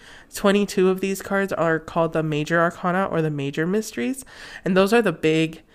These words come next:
beautiful standalone ones that you see, like the Moon, the Lovers, the Fool, the Hanged Man.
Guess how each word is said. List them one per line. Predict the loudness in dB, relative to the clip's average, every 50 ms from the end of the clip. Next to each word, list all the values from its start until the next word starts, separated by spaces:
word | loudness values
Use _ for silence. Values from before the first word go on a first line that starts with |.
| -20 _ -14 -4
beautiful | 0 2 2 2 2 0 0 0 0 0
standalone | -2 -4 -2 0 0 0 0 0 0 2 2 2 2 2
ones | 2 2 0 0 0
that | 0 0 0
you | -4
see, | -4 -2 -2 0 0
like | 0 0 -2 -2 -4 -4 -4
the | 0
Moon, | 2 4 4 4 4 2 2 0 -2 -4 -8 -14 -18 -8 -4
the | -4 -2
Lovers, | 0 0 0 0 0 0 0 2 0 -2 -4 -8 -16 _ _ -14
the | -14 -14
Fool, | -8 -2 0 2 4 6 4 4 2 0
the | -4
Hanged | -4 -4 -2 -2 -2 -2 -4
Man. | -4 -4 -4 -2 -4 -6